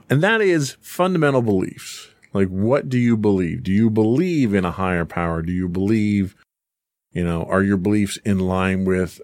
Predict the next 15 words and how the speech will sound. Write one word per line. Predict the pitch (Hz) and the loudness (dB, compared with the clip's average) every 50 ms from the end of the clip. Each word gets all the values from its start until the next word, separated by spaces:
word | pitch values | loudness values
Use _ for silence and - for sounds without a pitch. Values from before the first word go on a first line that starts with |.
| - | -8
a | 104 92 90 | -6 -6 -6
given | 87 87 90 98 90 87 87 | -4 -2 -2 -2 0 0 -2
religion? | 87 92 104 123 156 151 139 131 143 135 127 127 127 131 131 - _ _ _ _ _ _ - | -2 0 0 2 2 0 0 0 0 0 0 0 0 -2 -2 -4 _ _ _ _ _ _ -4
What | 107 110 113 110 | -2 0 0 0
are | |
your | 104 101 101 | 2 0 0
beliefs? | 90 82 85 90 87 82 82 - - | 0 -2 -2 -4 -4 -6 -6 -4 -2
And | 104 104 | 0 0
let | 117 135 | 2 2
me, | 139 131 113 | 2 2 0
let | 101 131 160 | 0 0 0
me | 160 151 143 | 2 2 2
ask | 131 127 - - | 0 0 0 0
Mommy | 107 101 95 92 90 87 | 0 2 2 2 0 -2
first. | 80 - - 87 82 85 82 - | -4 -4 -4 -2 -2 -2 -2 -6